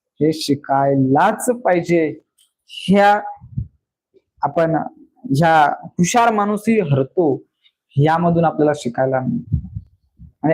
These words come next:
इंटेलिजन्स आणि इमोशनल क्वोशंट यावरच बहुधा सर्व बुद्धिवंतांची चाचणी होते, परंतु वास्तविक आयुष्यात फायनान्शियल क्वोशंट शिवाय सर्व व्यर्थ आहे. आर्थिक आणि व्यावसायिक आयुष्य वाटते तितके सोपे नाही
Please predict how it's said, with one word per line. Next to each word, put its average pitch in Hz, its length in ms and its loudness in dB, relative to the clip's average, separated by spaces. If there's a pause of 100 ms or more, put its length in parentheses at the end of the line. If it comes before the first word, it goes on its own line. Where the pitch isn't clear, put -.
(140)
इंटेलिजन्स 233 640 4
आणि 247 220 -2
इमोशनल 220 460 2
क्वोशंट 214 460 0
यावरच 185 420 2
बहुधा 180 420 0 (280)
सर्व 180 320 2
बुद्धिवंतांची 160 840 0
चाचणी 175 560 0
होते, 139 220 -4 (680)
परंतु 151 340 0
वास्तविक 202 460 0
आयुष्यात 190 400 0
फायनान्शियल 190 680 -2
क्वोशंट 190 500 -2
शिवाय 170 520 -2 (120)
सर्व 151 500 -4
व्यर्थ 156 460 -2
आहे. - 200 -8 (840)
आर्थिक 170 600 0
आणि 180 260 0
व्यावसायिक 147 560 -2
आयुष्य 190 340 0
वाटते 170 460 0
तितके 185 200 -2
सोपे 156 440 -4
नाही 139 760 2